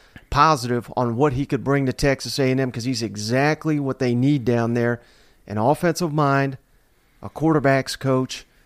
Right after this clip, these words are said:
that has excelled in this conference, excelled all across college football, and can do it with a,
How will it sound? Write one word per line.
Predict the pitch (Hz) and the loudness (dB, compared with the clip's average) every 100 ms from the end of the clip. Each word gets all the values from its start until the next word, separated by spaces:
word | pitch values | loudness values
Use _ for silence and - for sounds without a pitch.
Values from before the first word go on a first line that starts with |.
| _ | _
that | 117 120 | -2 -2
has | 113 | -2
excelled | 107 - - 143 156 | -4 -2 2 4 4
in | 160 | 2
this | 156 151 | 0 -2
conference, | 147 127 127 123 117 | 0 0 0 -4 -6
excelled | 101 - 139 147 151 139 _ _ - | -8 -4 2 4 2 0 _ _ 0
all | 123 156 170 | 4 4 2
across | 160 156 143 135 | 0 0 0 0
college | - 139 131 127 | -2 0 0 -4
football, | - 139 - 120 120 | -4 -4 0 0 0
and | 117 | -2
can | 117 | -4
do | 117 151 | 0 0
it | 107 | 0
with | 117 | -4
a, | 117 | -4